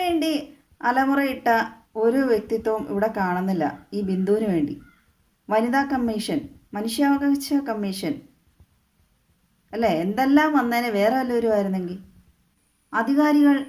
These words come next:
കണ്ണു തുറന്ന് ഈ ബിന്ദുവിന് വേണ്ട നീതി നടപ്പാക്കിയാൽ കൊള്ളാമായിരുന്നു. ബിന്ദുവിനെ മാനസിക ശാരീരികമായി ഉപദ്രവിച്ച പോലീസുകാർക്ക് എതിരെ തക്കതായ നടപടികൾ സ്വീകരിക്കുകയാണെങ്കിൽ ബിന്ദുവിനും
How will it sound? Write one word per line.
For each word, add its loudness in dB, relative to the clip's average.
കണ്ണു 2
തുറന്ന് -2
ഈ -6
ബിന്ദുവിന് 2
വേണ്ട 0
നീതി -2
നടപ്പാക്കിയാൽ -2
കൊള്ളാമായിരുന്നു. -4
ബിന്ദുവിനെ 0
മാനസിക 4
ശാരീരികമായി -2
ഉപദ്രവിച്ച -2
പോലീസുകാർക്ക് -4
എതിരെ 0
തക്കതായ -2
നടപടികൾ 0
സ്വീകരിക്കുകയാണെങ്കിൽ -4
ബിന്ദുവിനും 0